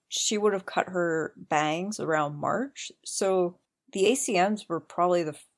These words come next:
first time she had bangs on the red carpet, I would guess. And then with two thousand fourteen, it was after Taylor completely cut her hair off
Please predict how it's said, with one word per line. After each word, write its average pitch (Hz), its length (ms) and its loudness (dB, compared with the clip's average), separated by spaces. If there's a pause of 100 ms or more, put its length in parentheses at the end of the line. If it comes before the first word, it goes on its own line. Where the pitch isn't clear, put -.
(120)
first 160 320 -4
time 165 320 -4 (160)
she - 200 -6
had 160 260 -2
bangs 156 320 0
on 139 100 -4
the 139 80 -8
red - 220 -6
carpet, - 500 -8 (480)
I 170 60 4
would 160 180 -2
guess. - 520 -2 (460)
And 190 180 6
then 180 320 4 (260)
with 175 520 6
two 226 140 0
thousand 180 300 6
fourteen, 180 760 0
it 175 160 0
was 160 360 -2 (240)
after 165 260 2
Taylor 160 340 -2
completely 175 500 -8
cut - 260 0
her 165 100 2
hair 151 300 0
off 151 400 0